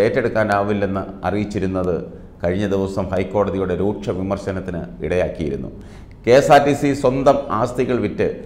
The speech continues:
കെ ടി ഡി എഫ് സിയുടെ കടം വീട്ടട്ടെ എന്നാണ് സർക്കാർ പറയുന്നത്. ഈ സാഹചര്യത്തിൽ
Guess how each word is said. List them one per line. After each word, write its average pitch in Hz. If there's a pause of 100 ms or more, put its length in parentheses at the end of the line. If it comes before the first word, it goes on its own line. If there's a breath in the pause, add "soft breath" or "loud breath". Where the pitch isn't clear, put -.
(200 loud breath)
കെ 110 (100)
ടി 131
ഡി 123
എഫ് 120
സിയുടെ 117 (100)
കടം 117
വീട്ടട്ടെ 117
എന്നാണ് 98 (380)
സർക്കാർ 98 (100)
പറയുന്നത്. 76 (540 loud breath)
ഈ - (100)
സാഹചര്യത്തിൽ 139